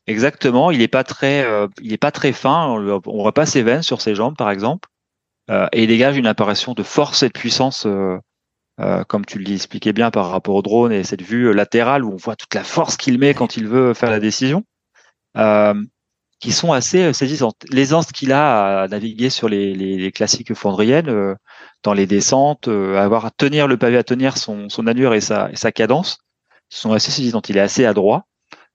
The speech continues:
Speaker 1: euh, donc il donne, il paye pas de mine comme ça. Et,
Speaker 2: Ouais.
Speaker 1: et en fait, il a, voilà, il,
Speaker 2: Il a tout.
Speaker 1: voilà, il a, il a, voilà, pas de traumatisme, pas de chute, rien,
Speaker 2: C'est
Speaker 1: rien de l'oreille, une crevaison, euh, voilà, ne, c'est, c'est, c'est,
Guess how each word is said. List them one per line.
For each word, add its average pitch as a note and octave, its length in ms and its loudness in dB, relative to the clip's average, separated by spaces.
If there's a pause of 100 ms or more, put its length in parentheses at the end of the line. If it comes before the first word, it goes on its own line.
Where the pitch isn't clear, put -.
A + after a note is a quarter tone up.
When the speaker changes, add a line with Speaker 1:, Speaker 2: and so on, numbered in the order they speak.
(140)
Speaker 1:
euh, G#2 340 2
donc - 220 -12
il C3 80 -20
donne, C3+ 160 2
il G#3+ 100 -8
paye F#3+ 140 4
pas G3 140 0
de F#3 40 -2
mine G#3+ 160 -2
comme D3+ 140 0
ça. G#2+ 180 -2 (580)
Et, B2 160 2
Speaker 2:
Ouais. B2+ 100 -2
Speaker 1:
et - 20 4
en A#2 80 2
fait, F#3 300 -2
il G#2 100 -2
a, F#2+ 360 2
voilà, F#2+ 280 -4
il, F#2 200 -14 (1500)
Speaker 2:
Il C#3+ 120 -2
a A#2+ 40 -2
tout. - 120 2
Speaker 1:
voilà, B2 100 6
il A#2 100 4
a, A#2 60 4
il B2+ 180 0
a, B2+ 60 2 (200)
voilà, A#2+ 180 2
pas C#3+ 120 2
de - 60 -18
traumatisme, D3+ 540 -2
pas C#3 140 2
de - 60 -8
chute, - 260 -6
rien, C#3 520 -2 (360)
Speaker 2:
C'est G#2+ 140 -12
Speaker 1:
rien B2+ 260 0
de F3 60 -2
l'oreille, C#3+ 420 2
une G#2+ 400 -4 (300)
crevaison, B2 580 2
euh, G#2 200 0
voilà, A2 200 2
ne, G2+ 280 -6
c'est, G2+ 280 -6
c'est, G2 240 -6
c'est, F2+ 380 -10